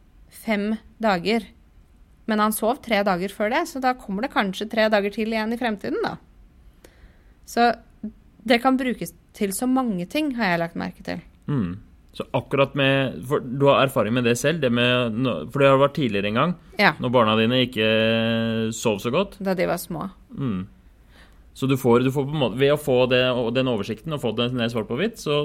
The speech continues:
Speaker 2: eh, blir det lettere å ikke få helt panikk.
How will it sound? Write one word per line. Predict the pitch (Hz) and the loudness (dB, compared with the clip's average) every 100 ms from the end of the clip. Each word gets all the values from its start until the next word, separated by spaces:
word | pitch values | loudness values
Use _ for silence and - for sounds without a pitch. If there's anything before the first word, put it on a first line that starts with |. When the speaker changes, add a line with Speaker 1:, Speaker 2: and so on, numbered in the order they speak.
| 147 | -4
Speaker 2:
eh, | - - - - - | -12 -16 -18 -18 -16
blir | - 139 135 | -6 -2 2
det | |
lettere | 143 - 98 104 | 2 2 0 2
å | 110 113 - - - - _ - - | 2 -2 -16 -20 -20 -20 _ -18 -4
ikke | 127 110 | -2 0
få | 120 | 2
helt | 110 104 | 2 2
panikk. | 104 101 107 - | 0 2 -2 -6